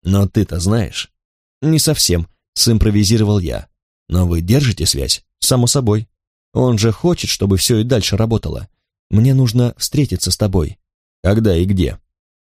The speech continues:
"Предлагай". Хорошо давать своему собеседнику возможность принять решение.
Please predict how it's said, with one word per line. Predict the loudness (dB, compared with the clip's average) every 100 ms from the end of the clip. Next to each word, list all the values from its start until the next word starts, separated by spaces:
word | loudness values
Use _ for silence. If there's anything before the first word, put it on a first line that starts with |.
| -2
"Предлагай". | 0 4 2 2 -2 -4 _ _ _ _ _ _ -4
Хорошо | 0 0 0 0
давать | 0 -2
своему | 0 0 2
собеседнику | 0 0 2 0 0 -4 -6 -20 _ _ -2
возможность | 0 2 2 2 0 -2 -2
принять | 0 2 0
решение. | 0 0 -2 -4 -12